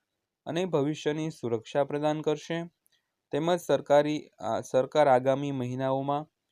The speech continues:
યુ પી એસના અમલીકરણની વિગતવાર રૂપરેખા બહાર પાડશે મિત્રો.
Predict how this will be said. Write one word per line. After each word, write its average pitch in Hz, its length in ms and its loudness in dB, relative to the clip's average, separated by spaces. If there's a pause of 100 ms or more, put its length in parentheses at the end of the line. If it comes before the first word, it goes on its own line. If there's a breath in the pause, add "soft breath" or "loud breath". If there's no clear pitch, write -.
(340)
યુ 147 140 2
પી 170 140 0
એસના 175 440 2
અમલીકરણની 143 760 -2
વિગતવાર 131 580 0
રૂપરેખા 110 560 -2
બહાર 107 400 -4
પાડશે 98 460 -2
મિત્રો. 90 540 -8